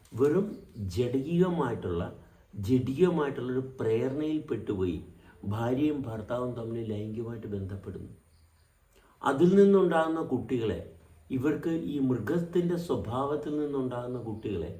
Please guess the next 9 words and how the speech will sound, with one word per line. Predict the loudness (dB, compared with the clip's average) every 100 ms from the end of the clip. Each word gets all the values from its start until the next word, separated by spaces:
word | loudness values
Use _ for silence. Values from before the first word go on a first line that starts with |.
| -16 -20 -6 0
ഒരിക്കലും | 0 0 -2 -2 -2 -4
മനുഷ്യ | -4 -6 -6 -8
കുട്ടികളായിട്ട് | -6 -6 -6 -6 -8 -12 -14 -20 -14 -4
വളർത്താൻ | -2 -2 -4 -6 -8 -8
പറ്റത്തില്ല. | -12 -14 -16 -16 -16 -20 -20 _ _ _ _ _ _ _ _ _ _ _ _ _ _ _ _ _ _
അവര് | 6 8 8
മനുഷ്യ | 6 4 4 4
കുട്ടികളായിട്ട് | 4 2 2 2 0 -4 -2
വളരത്തില്ല. | -2 -2 -4 -6 -6 -6 -4